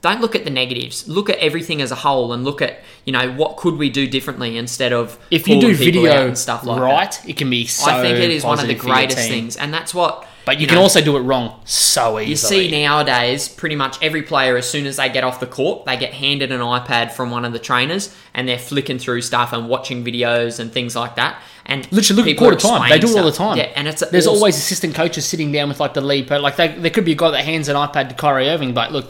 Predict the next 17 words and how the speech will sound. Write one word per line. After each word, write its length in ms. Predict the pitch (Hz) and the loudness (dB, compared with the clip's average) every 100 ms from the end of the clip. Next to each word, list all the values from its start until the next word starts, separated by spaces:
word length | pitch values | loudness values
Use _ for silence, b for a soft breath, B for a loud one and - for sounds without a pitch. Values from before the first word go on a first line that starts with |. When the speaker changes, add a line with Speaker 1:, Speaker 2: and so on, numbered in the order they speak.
| 135 | -14
Speaker 2:
yeah, 400 | 127 143 139 139 B B B - | -4 2 2 2 B B B 2
you're 320 | 156 156 151 | 6 6 6
not, 420 | 147 143 - - 160 | 2 -2 -8 -16 -4
like, 240 | 147 131 131 | 2 2 4
they're 360 | 151 151 147 - | 2 4 2 0
exposed, 640 | 143 - - 139 147 - | -4 -4 0 0 0 0
they're 100 | 156 | 0
staying, 460 | 143 147 139 131 120 - _ _ - | 2 2 2 0 -4 -10 _ _ -12
let's 140 | 143 | -4
say 100 | 156 | 0
they're 140 | 131 127 | 0 0
pushing 320 | 147 139 127 | 0 -4 -2
high 220 | 127 123 | -2 0
on 80 | 117 | -2
the 40 | |
screen. 360 | 107 - 113 107 | -6 -6 -6 -6
Speaker 1:
Yeah. 220 | 135 139 | -4 -4